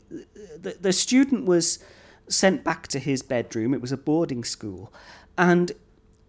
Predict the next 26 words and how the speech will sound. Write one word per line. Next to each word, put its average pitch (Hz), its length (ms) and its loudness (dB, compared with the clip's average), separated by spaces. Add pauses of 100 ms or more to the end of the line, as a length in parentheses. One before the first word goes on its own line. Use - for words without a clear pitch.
(160)
the 180 100 -6
parents 254 520 2
were 196 80 0
called 170 380 2
in, 117 320 -2 (680)
and 147 480 2
the 165 80 -6
teacher 190 440 -4
had 151 180 -6
a 143 60 -8
talk 143 360 -2
with - 140 -12
the - 80 -16
parents, 123 560 -4
and 147 100 -2
I 160 220 2 (440)
gave 147 260 2
my 147 180 0
testimony 120 680 -6
as 107 120 -6
a 110 40 -2
witness 127 460 -4
to, 120 180 -6
to - 160 -8
what 123 160 -4
happened. 107 480 -8